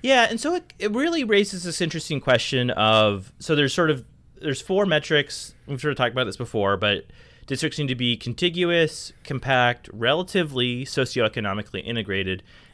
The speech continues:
and as close as possible to the ideal district population size. And it, and it kind of orders them in, in importance that way, too. So population's the least sort of necessary metric. You can kind of, um,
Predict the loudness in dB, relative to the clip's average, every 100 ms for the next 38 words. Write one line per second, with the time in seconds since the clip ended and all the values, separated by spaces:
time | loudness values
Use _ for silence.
0 | -4 -2 -2 -2 0 -2 -2 -6 0 0
1 | -2 -6 -6 -6 -8 -6 -6 -8 -6 -4
2 | -2 -4 -8 -20 -20 -8 -8 -6 -10 -6
3 | -8 -8 -12 -12 -14 -16 -16 -16 -20 -20
4 | -20 -20 -12 0 0 0 -4 -20 0 2
5 | 2 0 -2 -2 -2 -2 0 2 2 2
6 | 2 0 -4 -12 -14 -4 0 0 0 0
7 | 2 0 -2 2 2 2 -2 -2 -2 -2
8 | -2 -2 0 2 4 2 4 0 0 -2
9 | -2 0 -2 -2 -10 -16 -4 0 0 -2
10 | -2 -2 -2 -4 -2 0 -2 -2 -2 0
11 | -4 -4 -6 -6 -4 -2 -2 -2 -6 -14
12 | -20 -20 -20 -20 -20 -20 -8 -4 -2 -2
13 | -4 -10